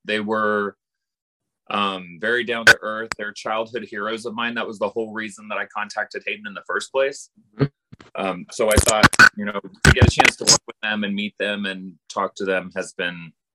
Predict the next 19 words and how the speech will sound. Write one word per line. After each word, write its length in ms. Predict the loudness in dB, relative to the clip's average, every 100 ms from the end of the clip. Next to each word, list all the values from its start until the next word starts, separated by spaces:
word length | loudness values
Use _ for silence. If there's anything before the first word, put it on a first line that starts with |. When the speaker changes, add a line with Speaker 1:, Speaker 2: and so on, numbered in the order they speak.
| _ _ _ _ _ _ _ _ _ _ _
Speaker 1:
amazing. 420 | -4 -4 -4 -8 -14 _ _ _
Speaker 2:
That's 200 | 6 10
awesome. 380 | 10 12 10 10
Now 140 | 10
my 100 | 10 8
camera 360 | 8 10 10
won't 240 | 10 10 8
start 260 | 10 10
at 80 | 10
all. 200 | 10 8 8 8 10
<laughs> 400 | 10 10 10 10 4 2 4 6 10
Well, 120 | 12
that's 260 | 12 10
fine. 180 | 10 12 12
Um, 580 | 12 12 12 12 12 12
but 160 | 12
yeah, 280 | 12 12 12 12
um, 400 | 12 12 12 10 2 -4 -8 -14 -12 4
uh, 120 | 4